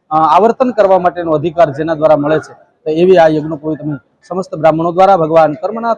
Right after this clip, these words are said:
મહાદેવના સાનિધ્યમાં તીર્થ તાપિક ક્ષેત્રની અંદર સમસ્ત ભૂદેવો સાથે મળી અને સુંદર મજાનું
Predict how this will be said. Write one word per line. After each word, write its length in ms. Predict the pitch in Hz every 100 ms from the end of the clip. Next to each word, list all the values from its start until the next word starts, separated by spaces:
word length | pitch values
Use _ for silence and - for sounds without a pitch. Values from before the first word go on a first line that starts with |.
| 165
મહાદેવના 340 | 165 160 156
સાનિધ્યમાં 520 | 147 147 147 147 147 139
તીર્થ 200 | 202 202
તાપિક 500 | _ - 151 - 214
ક્ષેત્રની 460 | - 139 151 147
અંદર 280 | 143 156 135 _ _ _
સમસ્ત 440 | - 214 226 -
ભૂદેવો 420 | 156 165 170 160
સાથે 320 | 151 156 147 156
મળી 200 | 151 135
અને 360 | _ _ 147
સુંદર 280 | - 190 202
મજાનું 380 | 165 160 156